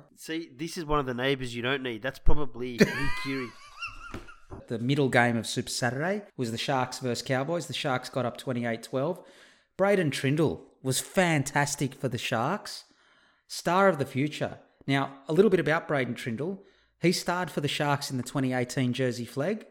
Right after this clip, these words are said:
Speaker 2: and led Newtown last year to the Canterbury Cup honours. So he, he's been coming for a little while, and he's been in the system since he's been twelve.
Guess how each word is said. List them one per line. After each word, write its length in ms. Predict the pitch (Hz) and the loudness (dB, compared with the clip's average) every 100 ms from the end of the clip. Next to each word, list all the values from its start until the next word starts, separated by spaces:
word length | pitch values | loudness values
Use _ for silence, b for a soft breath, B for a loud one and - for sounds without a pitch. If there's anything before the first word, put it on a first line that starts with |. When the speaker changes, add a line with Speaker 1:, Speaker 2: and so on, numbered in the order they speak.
| _ | _
Speaker 2:
and 160 | - 127 | -6 0
led 240 | 143 127 | 2 2
Newtown 460 | 127 139 139 139 123 | 0 -2 0 -2 -2
last 340 | 120 123 - | 0 -2 -2
year 100 | 123 | -6
to 100 | 117 | -6
the 80 | - | -8
Canterbury 440 | - 120 113 107 107 | -4 0 0 -2 -4
Cup 300 | - 117 123 | -4 -4 -4
honours. 280 | 104 - | -6 -6
So 360 | - - 110 110 B B B B B _ | -10 0 2 2 B B B B B _
he, 140 | 147 | -6
he's 260 | - 147 127 | 0 0 2
been 180 | 151 | 0
coming 260 | 139 170 185 | 2 0 0
for 120 | 170 | 0
a 40 | 165 | 2
little 180 | 143 | 2
while, 200 | 127 127 | 2 2
and 80 | 123 | 2
he's 140 | 120 113 | 0 -2
been 140 | 165 | -2
in 100 | 214 | -2
the 60 | 220 | -4
system 400 | - 147 - 135 | -4 -6 -6 -6
since 240 | 139 127 | -4 -6
he's 140 | 120 | -10
been 220 | 110 120 110 | -6 -6 -6
twelve. 720 | - 120 120 101 80 - | -6 -2 0 -2 -6 -14